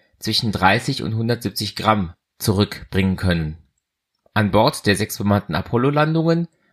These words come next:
waren zwischen einundzwanzig und hundertzehn Kilogramm zurückgebracht worden. In ein paar Jahren wird voraussichtlich Chang'e sechs starten. Diese Mission ist nahezu identisch mit Chang'e fünf,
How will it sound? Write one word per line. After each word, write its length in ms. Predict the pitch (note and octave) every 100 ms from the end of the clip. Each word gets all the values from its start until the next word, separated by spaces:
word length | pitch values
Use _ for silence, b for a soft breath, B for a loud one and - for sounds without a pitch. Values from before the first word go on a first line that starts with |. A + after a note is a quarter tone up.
| _
waren 320 | F#2+ G2+ G2+
zwischen 320 | - G#2 A2
einundzwanzig 840 | - A2+ C#3+ D3 A#2 A#2+ B2+ C3+
und 160 | - G2+
hundertzehn 540 | A#2 G#2+ - C#3+ C3+
Kilogramm 560 | - E3 A#2+ - D#2 D2
zurückgebracht 720 | - E2 D#2 - - D2 -
worden. 320 | - D#2+ - - _ _ _ _ _ _ _ _ _ _ _
In 160 | A2 A2+
ein 140 | A#2
paar 140 | A2
Jahren 440 | G2+ G#2+ C3+ E3 D#3
wird 120 | C#3
voraussichtlich 800 | - F#2 G#2+ A2 B2+ - C#3 C3
Chang'e 460 | - A2 - A2+ A#2+
sechs 400 | A#2 C3+ - -
starten. 680 | - - D#2 D#2 - D2 D#2+ _ _ _ _ _
Diese 220 | A2+ C3+
Mission 480 | D3+ A#2+ - A2+ C#3
ist 160 | F#2+ A2+
nahezu 420 | A2+ B2+ - -
identisch 460 | - G2 A2+ B2+
mit 100 | A2+
Chang'e 300 | - G#2+ F2+
fünf, 440 | - A#2+ D#3 F#3+